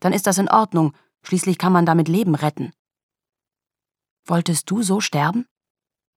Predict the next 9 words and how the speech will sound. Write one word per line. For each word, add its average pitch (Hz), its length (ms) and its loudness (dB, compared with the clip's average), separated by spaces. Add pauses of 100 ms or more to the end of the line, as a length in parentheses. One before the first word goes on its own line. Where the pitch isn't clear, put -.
(720)
Es 156 160 -4
gibt 185 160 -6
genaue 175 400 2
Vorgaben 160 560 2
für 147 120 -6
die 147 100 0
Feststellung 143 600 -4
des 139 140 -4
Hirntodes. - 680 -4